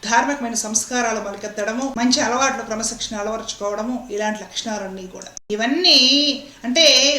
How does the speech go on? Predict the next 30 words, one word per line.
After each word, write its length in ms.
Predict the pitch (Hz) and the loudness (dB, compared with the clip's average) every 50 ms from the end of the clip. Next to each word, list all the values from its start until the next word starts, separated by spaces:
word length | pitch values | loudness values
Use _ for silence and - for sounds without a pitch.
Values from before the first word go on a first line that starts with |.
| 220 220 | 0 -2
మన 160 | 240 247 262 | -2 -2 -2
దృష్టిలో 400 | 247 240 240 - - - 311 294 | -2 -4 -4 -6 -4 0 2 2
ఏంటంటే 500 | 285 285 277 269 269 - 262 269 262 254 254 | 4 4 2 0 0 -2 -2 -2 -2 -2 -2
ఏదో 180 | 247 277 277 277 | -2 -2 -2 -2
ఫలానా 300 | 277 254 254 254 262 254 | -2 0 0 0 0 0
పూలదండ 480 | 240 247 247 254 254 262 262 254 247 | -2 -2 -4 -2 -2 -4 -2 -2 -2
వేసి 380 | 247 247 247 - - 269 262 262 | -2 -2 -4 -4 -6 -6 -4 -4
ఒక 140 | 247 240 220 | -4 -4 -4
గుప్పెడు 320 | - 233 - 262 254 247 | -6 -8 -8 -6 -6 -4
సాంబ్రాణి 420 | - 269 247 247 254 247 247 247 | -2 -2 -2 0 0 0 0 -2
కడ్డీలు 240 | 247 240 226 240 240 | -2 -2 -2 -2 -2
వెలిగించి 680 | 233 240 247 240 247 240 226 - - 262 269 269 254 - - - - - 247 | -2 -2 -2 0 0 0 0 -2 -4 -6 -6 -6 -8 -12 -16 -20 -16 -8 -4
నాలుగు 220 | 247 247 240 - | -2 -2 -2 -2
కొబ్బరికాయలు 480 | 240 214 254 269 269 277 254 247 247 233 | -4 -4 -4 -4 -2 -2 0 0 -2 -2
కొట్టి 380 | 220 233 220 - 262 269 269 | -4 -4 -6 -6 -8 -8 -6
ఫలానా 380 | 254 - 226 233 247 262 262 262 | -2 -2 0 0 0 0 0 0
నైవేద్యం 580 | 254 247 240 240 240 233 220 - 233 233 233 | 0 0 2 0 0 -2 -4 -4 -4 -4 -2
వండి 180 | 240 240 240 254 | -2 -2 -2 -4
ఫలానా 460 | 254 247 226 220 240 254 254 262 254 | -4 -4 -4 -2 0 0 0 0 -2
టైం 320 | 247 247 247 240 240 240 233 | -2 -2 -2 -2 -2 0 0
లోపల 360 | 233 240 233 240 240 233 233 233 | -2 -2 -2 -2 -4 -4 -4 -4
ఫలానా 340 | 208 220 233 233 240 247 240 | -4 -2 -2 0 0 0 -2
పూజ 360 | 226 226 240 240 233 233 233 | -2 -2 -2 -4 -4 -2 -2
చేసి 260 | 233 240 247 - 240 | -2 -2 -2 -2 -2
నేద్యపం 560 | 220 220 233 226 208 214 233 226 - 240 226 | -4 -4 -4 -4 -6 -6 -8 -6 -6 -4 -4
పెడితేనే 680 | 220 220 208 - - 226 226 240 240 262 285 294 277 - | -4 -4 -4 -6 -4 -4 -2 0 0 0 0 0 0 0
పనులు 220 | 254 269 277 285 294 | 2 2 4 4 4
అవుతాయి 1040 | 285 285 277 269 262 254 254 254 262 269 277 285 285 294 277 262 233 202 190 190 - - _ _ - - | 4 4 2 2 2 2 2 2 2 2 4 4 4 4 4 2 2 -2 -4 -8 -12 -18 _ _ -8 -2
అనుకుంటే 840 | 240 277 285 285 302 302 302 381 370 294 262 262 277 302 294 247 233 | 0 0 2 2 0 0 4 6 6 6 8 6 4 2 2 0 -2
అయ్యే 280 | 269 294 339 370 370 | 0 4 4 4 4